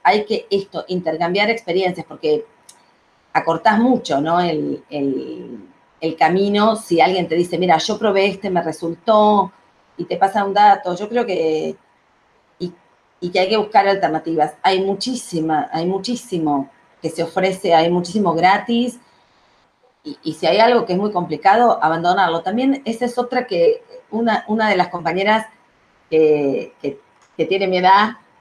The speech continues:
me decía, bueno, eh, me estresaba mucho, ¿viste? Tener que, que actualizarme. Entonces empecé por un camino más relajado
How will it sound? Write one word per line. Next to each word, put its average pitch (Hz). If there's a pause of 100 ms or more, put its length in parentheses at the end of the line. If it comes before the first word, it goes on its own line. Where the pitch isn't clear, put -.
(500)
me 175
decía, 170
bueno, 196 (760)
eh, -
me 175
estresaba 240
mucho, 277
¿viste? 160 (360)
Tener 185
que, 139
que -
actualizarme. 160
Entonces 254
empecé 185
por 262
un -
camino 202
más 196
relajado 226